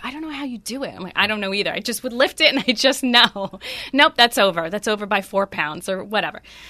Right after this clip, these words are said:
So, um, however, on a road trip, when you're not flying, this is a whole nother can of worms. Because guess what? You can overpack. You don't have to worry about <laughs> weight.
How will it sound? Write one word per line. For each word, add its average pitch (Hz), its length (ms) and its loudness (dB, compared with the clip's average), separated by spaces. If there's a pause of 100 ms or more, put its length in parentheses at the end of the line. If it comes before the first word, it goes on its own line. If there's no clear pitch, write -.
(120)
So, 254 560 4
um, 247 260 8
however, 381 520 2
on 277 160 4
a 233 60 -2
road 240 400 -2
trip, - 300 -10 (100)
when 202 160 -10
you're 214 100 -6
not 269 400 -6
flying, 220 840 -4
this 285 180 -6
is 370 100 -6
a 359 60 -6
whole 269 400 -2
nother 214 540 -2 (580)
can 185 260 -6
of 170 60 -6
worms. 165 480 -8 (520)
Because 233 480 -2
guess 220 240 -6
what? 196 120 -4
You 190 120 -12
can 202 220 -8
overpack. 160 460 -8
You 185 100 -8
don't 185 100 -8
have 180 140 -10
to 185 60 -14
worry 175 120 -2
about 165 240 -6
<laughs> 208 80 4
weight. - 880 0